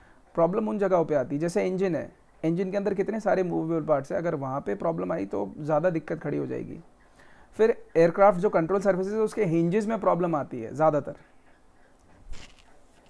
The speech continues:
बाकी अगर मान लो आपका जो कंट्रोल सर्फेस है, जैसे एलिरॉन्स है, एलिवेटर्स है, अगर इसके ऊपर धूल जम जाती है तो आप, अ, जो स्टैंडर्ड प्रोसीजर है मेंटेनेंस मैनुअल के हिसाब से, आप उसको कर दो। करोजन,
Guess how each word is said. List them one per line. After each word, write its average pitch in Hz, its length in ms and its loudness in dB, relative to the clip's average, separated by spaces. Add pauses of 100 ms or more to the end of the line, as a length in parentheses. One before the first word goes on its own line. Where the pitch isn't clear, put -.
(200)
बाकी 139 280 -4
अगर 202 160 0
मान 208 220 -4
लो 233 60 -2
आपका 214 300 -2
जो 220 140 -2
कंट्रोल 262 340 -2
सर्फेस 170 320 -2
है, 165 60 -2
जैसे 165 300 -2
एलिरॉन्स 156 380 0
है, 151 80 0
एलिवेटर्स 147 460 -2
है, 175 120 -4 (280)
अगर 196 180 2
इसके 202 160 -2
ऊपर 190 160 0
धूल 165 220 4
जम 175 140 0
जाती 175 220 -2
है 180 60 -8
तो 196 60 2
आप, 175 260 0
अ, 147 200 -4 (380)
जो 151 200 -4
स्टैंडर्ड 156 440 -4
प्रोसीजर 185 460 -2
है 180 260 0 (580)
मेंटेनेंस 170 380 0
मैनुअल 170 280 0
के 185 80 0
हिसाब 170 260 0
से, 139 240 -6 (1500)
आप 123 160 -6
उसको 147 180 -8
कर 143 160 -4
दो। 160 140 -6
करोजन, 226 520 0